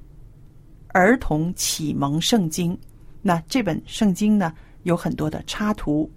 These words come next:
印制得非常精美。如果您家里面有孩子，有孙子辈的，也可以帮他们写信来索取一本。那同时呢，为了配合这些个，啊，圣经的学习，我们也为大家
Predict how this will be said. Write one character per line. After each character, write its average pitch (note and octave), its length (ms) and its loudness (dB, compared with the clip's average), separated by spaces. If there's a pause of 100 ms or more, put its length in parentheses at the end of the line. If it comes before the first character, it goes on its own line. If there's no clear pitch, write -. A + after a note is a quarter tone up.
(120)
印 G3+ 180 2
制 E3+ 160 -6
得 - 100 -8
非 - 160 -6
常 F3 220 -6
精 C4 300 6
美。 G3+ 180 4 (760)
如 G3 140 4
果 G3 120 4
您 F3 120 -2
家 G3 220 0
里 F#3 100 -2
面 E3 140 0
有 E3+ 100 -4
孩 E3 360 0
子， G#3+ 280 0 (420)
有 F3 300 0
孙 D4 280 0
子 G#3+ 100 0
辈 F3+ 240 2
的， D3+ 180 -2 (260)
也 F#3 140 2
可 G3 160 -2
以 E3+ 220 -2
帮 F3+ 160 0
他 F#3 160 -4
们 F#3+ 100 -2
写 D#3+ 200 -2
信 G3 220 -2
来 D#3 220 -2
索 D3+ 240 -2
取 - 180 -6
一 D#3+ 140 -4
本。 D3 240 -6 (600)
那 G#3+ 140 4
同 G3 200 2
时 E3+ 220 -2
呢， E3+ 180 0 (260)
为 G#3 120 4
了 F#3 100 4
配 A#3+ 240 2
合 D#3+ 240 0
这 F#3 140 -2
些 F3 220 -4
个， E3 220 -4 (220)
啊， - 280 -6
圣 G#3+ 240 4
经 G3+ 160 0
的 F3+ 80 -4
学 D3+ 280 -2
习， D#3 400 -2
我 D#3+ 140 -2
们 F3 220 -2
也 D#3 140 -6
为 F3 140 -6
大 E3+ 220 -4
家 F3+ 300 -2